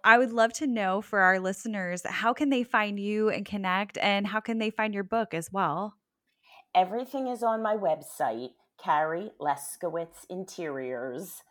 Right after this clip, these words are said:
Speaker 2: dot com, uh, with links to the book and my interior design and coaching work and all my other socials, Instagram, Pinterest, um, Facebook. It's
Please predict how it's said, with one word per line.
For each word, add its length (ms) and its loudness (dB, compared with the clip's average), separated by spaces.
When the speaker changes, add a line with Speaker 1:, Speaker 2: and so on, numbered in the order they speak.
Speaker 2:
dot 300 0
com, 480 -6
uh, 240 0
with 220 -2
links 540 -2
to 500 0
the 80 -4
book 560 6
and 580 -4
my 180 -4
interior 540 -6
design 400 -4
and 160 -10
coaching 540 -2
work 440 4
and 220 -6
all 160 2
my 160 2
other 240 4
socials, 880 0
Instagram, 760 -4
Pinterest, 680 -4
um, 320 -8
Facebook. 440 2
It's 160 -4